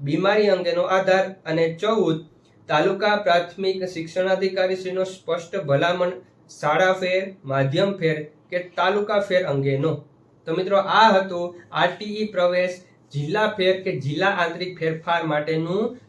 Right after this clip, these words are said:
ચેકલિસ્ટ. તો મિત્રો, આજનો વીડિયો અહીંયા પૂરો કરીએ. વીડિયો કેવો લાગ્યો જરૂર કહેજો. વીડિયો ગમે તો લાઈક કરી દેજો, ચેનલ સબસ્ક્રાઇબ કરી બેલ આઇકોન દબાઈ દેજો,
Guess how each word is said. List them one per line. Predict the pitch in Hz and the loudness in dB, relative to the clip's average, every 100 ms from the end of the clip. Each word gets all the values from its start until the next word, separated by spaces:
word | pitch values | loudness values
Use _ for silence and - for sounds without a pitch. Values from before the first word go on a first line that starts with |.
| _ - | _ -4
ચેકલિસ્ટ. | 185 185 175 165 | -2 -2 -6 -6
તો | 175 | -4
મિત્રો, | 175 185 | -4 -2
આજનો | 151 147 196 | -2 -2 0
વીડિયો | 208 208 208 | -2 0 -2
અહીંયા | 208 196 202 | -2 0 0
પૂરો | 196 185 196 | -2 0 0
કરીએ. | 196 202 202 | 0 0 0
વીડિયો | 190 165 175 | -2 -2 -4
કેવો | 175 175 185 | -4 0 0
લાગ્યો | 180 175 175 | 2 0 -2
જરૂર | 175 143 185 202 | -2 0 0 -2
કહેજો. | 196 196 | -2 0
વીડિયો | 180 190 208 | 0 0 0
ગમે | 220 226 | 0 0
તો | 220 | 2
લાઈક | 214 214 208 | 2 0 -4
કરી | 208 | -8
દેજો, | 196 202 202 208 | -4 -2 0 -2
ચેનલ | 202 170 175 | -4 -6 -6
સબસ્ક્રાઇબ | 165 151 - 165 160 165 | -6 -8 -8 -8 -8 -6
કરી | 160 | -8
બેલ | 147 135 | -4 -4
આઇકોન | 127 123 117 | -4 -8 -12
દબાઈ | 117 165 226 | -6 0 0
દેજો, | 202 151 127 | 0 -2 -4